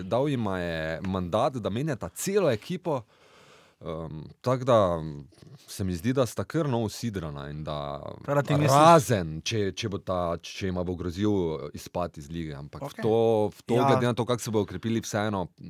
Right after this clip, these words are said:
Speaker 2: Bomo videli,
Speaker 1: ne
Speaker 2: niso se še,
Speaker 1: verjamem.
Speaker 2: niso se še, ne?
Speaker 1: Ja, ampak če je že podpisano, ja, s še-, šestimi, sedmimi igralci že zdaj,
Speaker 2: Ja,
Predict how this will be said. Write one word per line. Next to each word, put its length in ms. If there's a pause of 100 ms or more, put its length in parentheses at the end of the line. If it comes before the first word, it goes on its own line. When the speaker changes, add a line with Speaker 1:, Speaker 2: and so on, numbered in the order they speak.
(200)
Speaker 2:
Bomo 220
videli, 260
Speaker 1:
ne 80
Speaker 2:
niso 120
se 120
še, 140
Speaker 1:
verjamem. 300
Speaker 2:
niso 260
se 140
še, 300
ne? 240 (1160)
Speaker 1:
Ja, 160
ampak 420 (420)
če 140
je 100
že 80
podpisano, 680
ja, 120
s 140
še-, 240
šestimi, 500
sedmimi 400
igralci 400
že 140
zdaj, 180
Speaker 2:
Ja, 140